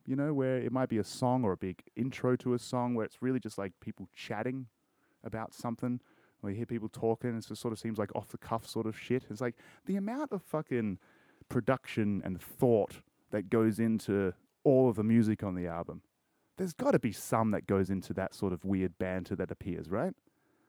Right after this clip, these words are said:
Like, is that scripted? Are they hiring actors, voice actors for that shit? Or is it literally just something that someone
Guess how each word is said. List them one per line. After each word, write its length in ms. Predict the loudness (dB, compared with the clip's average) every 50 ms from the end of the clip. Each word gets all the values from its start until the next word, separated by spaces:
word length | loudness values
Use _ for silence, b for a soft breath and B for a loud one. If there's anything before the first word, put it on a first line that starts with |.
| _ -8
Like, 260 | -6 -6 -6 -8 -12 _ _ _ -4
is 100 | -2 -2
that 140 | -2 -4
scripted? 520 | -6 -10 -14 -2 2 2 2 2 0 -4 -6
Are 760 | -6 _ -20 -20 _ _ _ _ _ _ _ _ _ _ -4
they 100 | -4 -4
hiring 420 | -2 -2 -2 -2 0 0 0 -2 -2
actors, 600 | -6 -8 -8 -6 -4 -4 -4 -4 -6 -10 -16 -20 _ _
voice 280 | 2 4 4 4 2 -2
actors 300 | -6 -6 _ -8 -8 -6
for 120 | -6 -6
that 180 | -4 -4 -6 -6
shit? 260 | -4 -2 -2 -2 -2 b b b b b b b b b b b b _ 0
Or 160 | 2 2 4
is 80 | 4
it 80 | 2 2
literally 320 | 2 2 2 4 2 2
just 240 | 2 0 -2 -2 -2
something 300 | -2 -2 -2 -2 -2 -4
that 100 | -4 -4
someone 320 | -4 -4 -2 -2 -2 -4